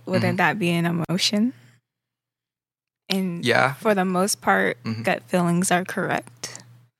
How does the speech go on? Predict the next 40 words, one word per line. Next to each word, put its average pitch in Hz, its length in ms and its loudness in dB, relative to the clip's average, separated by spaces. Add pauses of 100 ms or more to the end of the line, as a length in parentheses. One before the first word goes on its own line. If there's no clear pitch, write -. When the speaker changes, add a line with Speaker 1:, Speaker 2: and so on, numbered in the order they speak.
(580)
Speaker 2:
Yeah, 147 260 -2 (180)
it's, - 160 -12
people 139 280 -4
can 123 120 0
have 104 120 0
certain 110 240 -2
intuitions 104 600 -4
about - 240 -4
things, 123 340 -8
yes. 120 160 -4
Speaker 1:
Yeah, 240 300 -6 (140)
so 185 340 -2
in 208 140 0
those, 247 360 -2 (100)
in 220 120 -2
those 247 180 0
cases, - 380 -4
I 147 80 -2
would 156 100 -4
say 202 220 -2
yes, - 500 -4 (320)
Speaker 2:
Mm. 214 340 -6
Speaker 1:
it's 190 200 -6
okay. - 300 -6 (220)
Speaker 2:
Yeah, 110 240 -4
and 127 80 2
I 139 60 6
think 160 220 0
that's 139 240 2 (120)
m-, 117 160 -8 (100)
what 123 180 2
more, 113 260 0
I 123 80 8
don't 123 220 4
think 117 160 -4
she's - 120 -2
talking 107 240 2
about, 101 240 -4
like, 101 240 -4 (120)
the 101 360 0